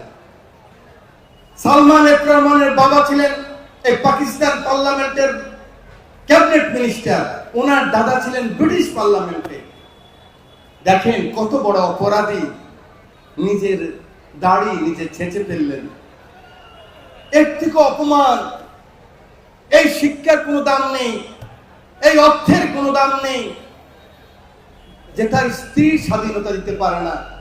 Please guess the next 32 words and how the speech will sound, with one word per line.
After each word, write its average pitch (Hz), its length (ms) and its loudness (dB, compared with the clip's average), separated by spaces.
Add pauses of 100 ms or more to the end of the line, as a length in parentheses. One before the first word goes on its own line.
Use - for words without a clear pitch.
(240)
যে 294 120 2
তার 302 160 4
নিজের 320 360 4
স্বাধীনতা 277 540 -6
দিতে 233 200 -8
পারে 208 280 -6
না। 170 100 -8 (840)
আমি 339 200 4
বলাবো 349 420 4
কেন? 233 220 -2 (1500)
আমাদের 311 360 4
বিএনপির 302 500 4
কোনো 311 260 0
লোক 311 120 -8
কি 311 60 -6
পালিয়ে 294 400 0
গেছে? 302 340 -8 (1080)
আমরা 349 300 4
এনি 359 200 4
চৌধুরীকে 359 400 -2
ধরে 381 300 4
রাখতে 349 340 0
পারি 254 240 -4
নাই। 190 220 -10 (800)
আমি 349 200 2
রাগ 339 200 6 (140)
করে 370 220 -2
কথা 302 220 2
বলি 285 220 -2
নাই 269 240 -6
ফেনীর 285 360 0
জনসভায়, 254 580 -6